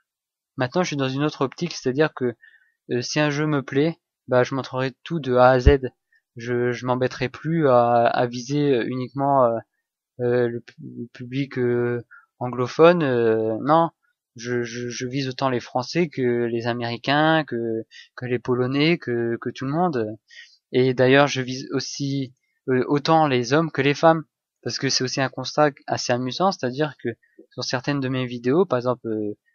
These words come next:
Tomb Raider ou, ou Alice Retour au Pays de la Folie, eh ben, il y a plus de femmes qui regardent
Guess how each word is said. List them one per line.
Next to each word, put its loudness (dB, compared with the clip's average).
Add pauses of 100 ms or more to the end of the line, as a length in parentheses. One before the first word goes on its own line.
(120)
Tomb -4
Raider 0
ou, -10 (340)
ou 0
Alice 0
Retour -8
au -6
Pays -4
de -6
la -2
Folie, -4 (260)
eh -10
ben, -2
il -2
y 2
a 0
plus -8
de -2
femmes 0
qui -4
regardent -4